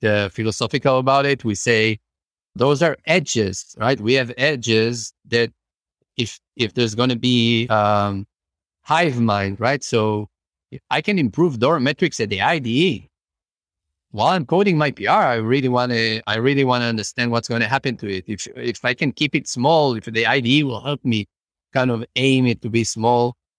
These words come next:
that's gonna be the best outcome that we can get. Or in Slack, where a lot of the developers live. So there's a bunch of things, like, uh, teams can, uh, can do, but I think it starts with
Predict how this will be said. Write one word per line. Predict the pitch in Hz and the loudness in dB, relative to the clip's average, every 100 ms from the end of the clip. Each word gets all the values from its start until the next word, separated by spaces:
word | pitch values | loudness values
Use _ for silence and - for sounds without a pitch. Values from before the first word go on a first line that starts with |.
| - | -14
that's | 110 | -6
gonna | - 139 | -2 0
be | 135 | 0
the | 123 | 0
best | 107 123 - | 0 0 2
outcome | 127 - 110 | 0 0 -2
that | 107 104 101 - | -2 -2 -2 -4
we | 95 | -8
can | 110 | -6
get. | 101 135 107 123 | 0 0 0 -2
Or | 110 104 101 | -2 0 2
in | 101 95 | 0 -4
Slack, | - 131 117 - | -2 0 0 -2
where | 110 104 | 0 2
a | |
lot | 104 | 0
of | 101 98 | -2 -2
the | 101 | -4
developers | 98 95 98 95 98 92 | -2 -2 -4 -4 -6 -8
live. | 98 92 92 | -8 -10 -8
So | - 98 101 101 _ _ _ _ _ - | -4 -4 -4 -8 _ _ _ _ _ -8
there's | 104 113 | -6 -6
a | |
bunch | 113 135 175 - | 0 2 2 0
of | 151 | 0
things, | 139 127 113 | 2 2 2
like, | 110 101 110 | 0 0 0
uh, | 104 104 98 | 2 2 0
teams | 120 107 | -4 -6
can, | - 117 - | -6 -6 -4
uh, | 101 90 | -6 -6
can | 104 98 | -4 -4
do, | 92 110 139 143 _ _ _ _ _ | 0 0 0 -4 _ _ _ _ _
but | 110 110 | 0 0
I | |
think | 110 139 | 0 -2
it | 117 104 | -2 -6
starts | - 127 123 113 | -2 2 2 0
with | 110 113 110 110 | 0 2 2 0